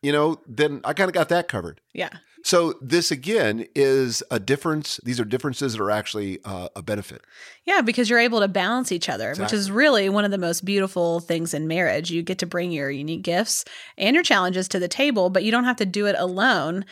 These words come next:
Speaker 2: And that's kind of the whole point here. You know, when you have the benefit of the strengths of the other person, even if they're very different than your own, when you're trying to move toward, uh, a list of shared goals or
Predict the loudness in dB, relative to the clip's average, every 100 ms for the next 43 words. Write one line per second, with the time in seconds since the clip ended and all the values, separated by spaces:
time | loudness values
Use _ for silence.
0 | -16 -4 0 2 2 4 4 4 4 4
1 | 4 2 2 0 -2 -2 0 2 2 0
2 | 0 2 2 4 2 2 2 0 2 2
3 | 2 -2 -14 -20 -6 -2 0 0 2 2
4 | 2 2 2 2 2 0 2 2 2 0
5 | 2 2 4 2 2 0 0 -2 -2 -4
6 | -2 0 0 0 -2 -6 -14 -8 -2 0
7 | 2 2 2 4 4 2 0 2 4 6
8 | 4 0 0 0 2 2 0 0 0 0
9 | 0 0 2 2 4 2 0 -2 0 0
10 | 2 2